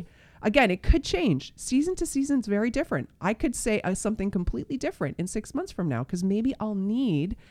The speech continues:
Speaker 2: maybe I'll be looking for more of that social connection. But right now, that's what's important.
Speaker 1: No, I agree. And yeah, we're, we're doing, like, I just, even this podcast and all of you listening, this is so special for us. We get to bond together and sharing things from the heart.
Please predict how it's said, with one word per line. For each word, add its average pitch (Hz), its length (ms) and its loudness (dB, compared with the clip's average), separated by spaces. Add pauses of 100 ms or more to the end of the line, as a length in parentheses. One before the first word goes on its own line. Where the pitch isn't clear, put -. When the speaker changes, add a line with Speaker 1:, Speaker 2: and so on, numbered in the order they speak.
(120)
Speaker 2:
maybe 214 240 2
I'll 220 100 0
be 220 140 -2
looking 214 420 -4
for 143 460 -4 (260)
more 156 220 -2
of 143 160 -6
that 139 240 -6
social 143 300 -6
connection. - 440 -8
But - 160 -8
right 190 220 -4
now, 175 320 0 (400)
that's - 520 -4
what's - 180 -6
important. - 500 -6 (280)
Speaker 1:
No, 156 280 0
I 160 140 2
agree. 139 500 0 (140)
And 214 180 8
yeah, 233 160 8
we're, 196 320 10 (440)
we're 226 100 8
doing, 320 220 2
like, 208 180 10
I 214 80 10
just, 262 200 4
even 320 140 8
this 247 180 8
podcast 208 480 6
and 185 160 6
all 226 200 6
of 247 60 0
you 254 100 10
listening, 190 440 10
this 208 200 4
is 320 80 0
so - 160 6
special 294 380 4
for - 180 8
us. 139 320 6 (420)
We - 80 8
get 196 160 8
to 214 80 8
bond 180 320 6
together 170 540 6
and 185 140 6
sharing 175 260 4
things 160 200 0
from 160 120 4
the 151 80 6
heart. 170 400 2